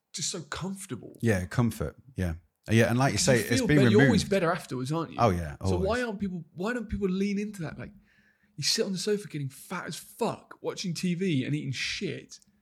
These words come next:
Speaker 2: Instant gratification.
Speaker 1: Yeah.
Speaker 2: That's what it is.
Speaker 1: "Oh, I can't go to the gym 'cause it's not com-," like, fuck, I, I literally don't get it. It
Speaker 2: No.
Speaker 1: really annoys me.
Speaker 2: Like a three-minute ice bath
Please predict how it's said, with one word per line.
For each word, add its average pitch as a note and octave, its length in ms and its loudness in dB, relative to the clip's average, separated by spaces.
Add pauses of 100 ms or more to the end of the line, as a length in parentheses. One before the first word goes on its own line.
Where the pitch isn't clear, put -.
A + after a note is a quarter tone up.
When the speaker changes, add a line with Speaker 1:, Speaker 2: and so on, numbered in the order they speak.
(100)
Speaker 2:
Instant G2+ 300 -2
gratification. E2+ 640 -6 (340)
Speaker 1:
Yeah. D#4+ 140 0
Speaker 2:
That's - 160 0
what F2 100 2
it E2 80 -2
is. E2 160 -8 (120)
Speaker 1:
"Oh, A#3 220 -2
I A3+ 80 0
can't A3+ 220 -8
go A3 80 -4
to F#3+ 140 -10
the F3 40 -14
gym G3+ 220 -12
'cause F3+ 160 -12
it's F3 160 -16
not - 140 -14
com-," G#3+ 280 -12
like, A3 100 -10 (240)
fuck, - 560 -10
I, A#3 100 0 (240)
I C4+ 100 6
literally C4 340 0
don't A3+ 160 0
get A3 180 2
it. - 220 -4
It - 20 -12
Speaker 2:
No. F2+ 200 4
Speaker 1:
really B3+ 260 2
annoys A3+ 380 0
me. C3 240 -6
Speaker 2:
Like G#2+ 160 2
a A#2 40 0
three-minute C#3 480 4
ice G#2 220 2
bath E2+ 440 -6